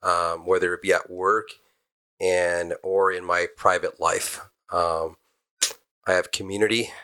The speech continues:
uh, in both, um, at work, whether it be my P-, P D friends for coffee or whether it be my O F D buddies, honestly, 'cause you guys are a brotherhood that I feel that I try to tell these kids, 'cause there are kids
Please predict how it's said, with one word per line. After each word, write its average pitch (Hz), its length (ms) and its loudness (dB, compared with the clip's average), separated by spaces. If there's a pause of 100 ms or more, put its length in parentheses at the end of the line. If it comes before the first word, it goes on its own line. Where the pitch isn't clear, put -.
uh, 87 500 0
in 87 120 -8
both, 113 500 -2 (320)
um, 82 560 0 (320)
at 95 180 -2
work, 117 280 2 (200)
whether 95 240 2
it 92 80 -2
be 98 120 0
my 90 140 4
P-, - 200 -8
P - 240 0
D 127 120 -2
friends 123 380 0
for - 140 -10
coffee 135 600 -2 (280)
or 104 140 0
whether 120 220 2
it 127 40 -8
be 127 140 -8
my 120 160 0
O 127 120 4
F 123 100 -4
D 139 100 -12
buddies, 90 300 0
honestly, 90 480 0 (420)
'cause 98 180 -2
you 117 80 -6
guys 113 260 2
are 101 120 0
a 98 40 -4
brotherhood 101 560 0
that 92 120 0
I 95 120 2
feel 98 260 0
that 92 100 2
I 90 80 -2
try 101 240 0
to 92 100 0
tell 98 240 -2
these 95 320 -2 (460)
kids, 120 320 2
'cause 90 160 -8
there 92 160 0
are 98 80 2
kids - 500 -2